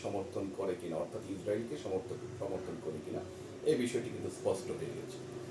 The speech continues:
সুতরাং এটি ধরেই নেওয়া যাচ্ছে যে এখন এই মুহূর্তে মার্কিন যুক্তরাষ্ট্র, ইসরায়েল বা পশ্চিমা মিত্ররা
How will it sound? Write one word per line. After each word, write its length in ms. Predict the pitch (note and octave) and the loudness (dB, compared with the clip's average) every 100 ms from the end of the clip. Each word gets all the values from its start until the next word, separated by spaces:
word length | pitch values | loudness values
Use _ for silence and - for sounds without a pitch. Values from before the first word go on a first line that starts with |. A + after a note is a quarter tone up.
| - - - | -8 -6 4
সুতরাং 300 | F3+ F#3 F#3+ | 6 10 10
এটি 120 | F#3 F#3 | 10 8
ধরেই 320 | E3 G#3+ A#3 | 8 10 12
নেওয়া 160 | F3+ | 12
যাচ্ছে 460 | C#3 A#2 - - - A#2+ | 12 8 6 4 4 2
যে 120 | C3+ | 6
এখন 360 | B2 - - D3 | 8 6 4 8
এই 140 | E3 | 12
মুহূর্তে 460 | F3 F3 E3+ A#2 A#2 | 12 12 12 8 8
মার্কিন 380 | D#3+ A#2+ A#2+ C#3 | 8 6 6 2
যুক্তরাষ্ট্র, 960 | B2+ B2 B2 A#2+ A#2 - - A#2 A2+ G#2 - | 2 2 2 2 2 -2 4 10 10 8 4
ইসরায়েল 720 | G#2 G2 G#2+ A2 G#2+ A2+ A#2 - | 0 8 8 8 6 6 4 4
বা 100 | G#2 - | 2 4
পশ্চিমা 340 | G#2+ - A2+ | 0 2 4
মিত্ররা 500 | G#2+ A2+ A2+ G2+ - | 4 4 4 4 4